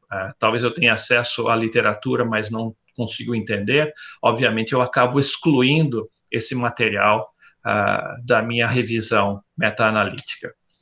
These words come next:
tá? Então, existe uma possibilidade de, é, parcialidade na seleção de artigos, porque eu não entendo certas línguas e talvez haja muita literatura em, na língua francesa, na língua alemã, et cetera, et cetera.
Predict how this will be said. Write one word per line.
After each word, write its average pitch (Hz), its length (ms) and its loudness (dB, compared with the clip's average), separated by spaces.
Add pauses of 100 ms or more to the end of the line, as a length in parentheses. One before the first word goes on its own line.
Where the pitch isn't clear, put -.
(180)
tá? - 280 -4
Então, 123 220 0
existe 123 340 -2
uma 120 160 0
possibilidade 117 800 0
de, 113 320 -4 (880)
é, 101 560 -2
parcialidade 127 800 4
na 120 140 2
seleção 110 720 -2
de 120 100 -4
artigos, 165 460 -4
porque 143 640 -4 (280)
eu 131 220 4
não 147 180 4
entendo 143 480 0
certas 127 540 2
línguas 143 480 0
e 139 140 -2
talvez 127 480 2
haja 123 260 4
muita 127 400 -4
literatura 113 840 -2 (320)
em, 113 160 -4
na 113 140 2
língua 110 260 0
francesa, 135 720 0
na 113 140 2
língua 107 300 0
alemã, 120 680 0 (200)
et 113 160 -6
cetera, 107 380 -6
et 107 100 -8
cetera. - 400 -12